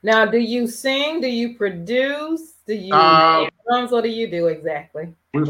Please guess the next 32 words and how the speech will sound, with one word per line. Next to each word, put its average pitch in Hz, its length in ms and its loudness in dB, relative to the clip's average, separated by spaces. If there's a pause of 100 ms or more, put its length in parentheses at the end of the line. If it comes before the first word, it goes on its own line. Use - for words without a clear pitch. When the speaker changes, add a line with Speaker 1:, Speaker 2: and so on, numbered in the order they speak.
(120)
Speaker 2:
we 139 240 -4
started 165 520 2
off 170 240 6
singing, 143 760 4 (280)
Speaker 1:
Mm-hmm. 196 480 -8
Speaker 2:
and 117 180 0
once 147 300 6
we 147 80 0
started 143 440 4
going 131 240 0
to 131 140 -4
the 120 100 -2
studio, 120 880 4 (840)
a 110 80 2
guy 135 260 6
named 131 260 4
Maurice 127 460 2
Hawkins 127 480 0 (220)
out 117 180 4
of 107 260 0
Glen 120 360 -2
Pool, 123 280 2
Oklahoma, 113 840 -2 (360)
Speaker 1:
Mm-hmm. 190 340 -8
Speaker 2:
he 135 80 4
seen 139 380 2
us, 123 200 2
he 151 120 4
seen 143 280 2
us 127 200 4
at 120 180 2
church, 156 380 4